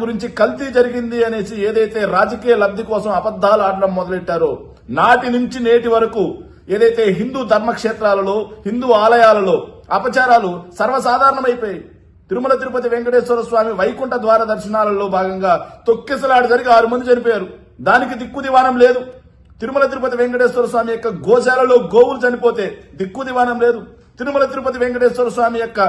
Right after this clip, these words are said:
సన్నిధిలో తిరుమల తిరు-, కొండపైన మాంసాహారం భుజిస్తే దిక్కు దివానం లేదు. కొండపైన ఏదైతే మద్యం మత్తులో హల్చల్ చేస్తే దిక్కు దివానం లేదు.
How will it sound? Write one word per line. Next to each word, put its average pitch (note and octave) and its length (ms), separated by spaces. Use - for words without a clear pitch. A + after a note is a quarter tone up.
సన్నిధిలో C4 420
తిరుమల B3 200
తిరు-, C4 260
కొండపైన B3 420
మాంసాహారం C4 760
భుజిస్తే B3+ 380
దిక్కు F#3+ 300
దివానం B3+ 320
లేదు. A#3+ 220
కొండపైన C4+ 520
ఏదైతే A3+ 320
మద్యం G#3+ 360
మత్తులో C4 360
హల్చల్ C#4+ 400
చేస్తే B3+ 280
దిక్కు A3+ 240
దివానం C4 360
లేదు. B3 200